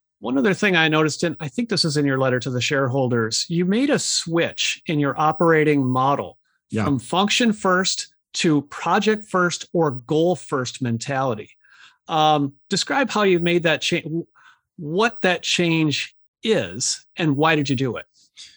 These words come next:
Speaker 2: Yeah. So if you went back two years, uh, at the very beginning of our Bayer project,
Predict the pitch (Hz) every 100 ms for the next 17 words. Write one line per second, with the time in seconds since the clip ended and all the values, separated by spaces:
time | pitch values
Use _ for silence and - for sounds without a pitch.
0 | _ 143 170 139 165 160 208 233 214 165
1 | 165 156 - 175 151 120 101 131 143 -
2 | - - 123 117 117 131 117 113 143 131
3 | 123 123 113 110 101 104 107 113 107 95
4 | 82 95 101 -